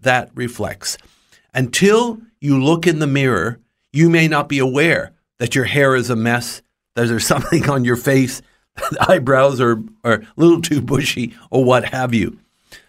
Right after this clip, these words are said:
We may not like what we see in the mirror,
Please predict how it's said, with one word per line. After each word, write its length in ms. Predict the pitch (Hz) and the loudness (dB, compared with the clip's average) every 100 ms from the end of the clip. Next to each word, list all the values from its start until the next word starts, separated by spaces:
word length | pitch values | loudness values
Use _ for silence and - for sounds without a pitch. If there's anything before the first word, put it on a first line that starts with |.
| _ _ _ _ _ - | _ _ _ _ _ 0
We 180 | 151 170 | 4 6
may 200 | 190 190 | 6 4
not 220 | 180 - | 2 0
like 260 | 160 165 | -2 0
what 160 | 160 143 | 0 -2
we 160 | 147 131 | -2 -4
see 400 | - 214 220 180 | -2 0 2 0
in 300 | - 131 120 | 0 2 2
the 80 | |
mirror, 420 | 110 104 87 - | 2 2 0 -6